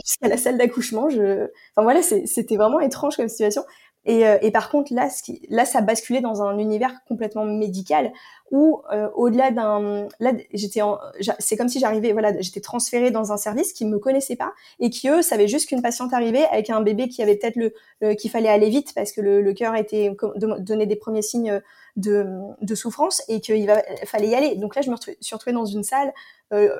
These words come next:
le gros néon, euh, euh, dix personnes, euh, « Bonjour, je suis l'anesthésiste, bonjour, je suis, euh, l'obstétricien, bonjour, je suis la sage-femme. » Les gens se présentaient et j'étais là, « Mais qu'est-ce qui se passe ? » Et même à un moment, d'ailleurs, je, je vois que mon copain est plus là. Et en fait, il était par terre, il s'était allongé parce qu'il avait un,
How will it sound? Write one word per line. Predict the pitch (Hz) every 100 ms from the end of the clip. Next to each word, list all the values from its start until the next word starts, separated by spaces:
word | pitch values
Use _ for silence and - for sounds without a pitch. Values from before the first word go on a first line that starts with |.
| -
le | 220 -
gros | 202 214 220
néon, | 220 247 247 262 269 262 240
euh, | 208 208 - -
euh, | 202 202
dix | 220
personnes, | 247 - - 240 247 254 214 208 - 202
euh, « | 196
Bonjour, | 240 247
je | 226
suis | 220 226
l'anesthésiste, | 226 226 226 233
bonjour, | 220 220 233
je | 226
suis, | 220 - 233
euh, | 214 214 208 220
l'obstétricien, | 220 - - 233 233 220
bonjour, | 214 233 220
je |
suis | 214 214
la |
sage-femme. » | 220 220 233 226 - - 233
Les |
gens | 233 262
se |
présentaient | - 240 220 220 262
et | 220
j'étais | 196 202
là, « | 226
Mais | 208
qu'est-ce | - 247 -
qui |
se | 240
passe ? » | 254 247 247
Et |
même | 214 233
à | -
un |
moment, | 214 220 247
d'ailleurs, | 226 233 247
je, | 208 - -
je | 196
vois | 233
que | 240
mon | 208
copain | 202 208 247
est | 220
plus | - 220
là. | 302 - _
Et | 208
en |
fait, | 262
il | -
était | 202 208
par | 208 -
terre, | 294
il | 233
s'était | 202 208 214
allongé | 233 226 226 220 262
parce | 220
qu'il | - 214 202
avait | 190
un, | 208 196 202